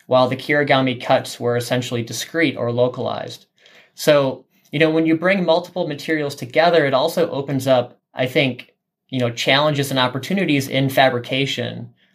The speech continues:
of, of these devices and, um, and, you know, devices, materials, and robots. Um,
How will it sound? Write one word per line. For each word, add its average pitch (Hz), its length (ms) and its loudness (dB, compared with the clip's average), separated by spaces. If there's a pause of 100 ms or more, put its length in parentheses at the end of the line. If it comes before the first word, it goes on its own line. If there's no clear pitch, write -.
(120)
of, 135 340 2
of 139 240 2
these 120 240 0
devices 120 880 -2
and, 120 360 0
um, 110 480 -2 (100)
and, 113 480 0
you 117 120 -6
know, 107 140 -8 (120)
devices, 123 480 2
materials, 120 400 -2
and 113 120 -4
robots. 123 540 -2 (480)
Um, 120 540 2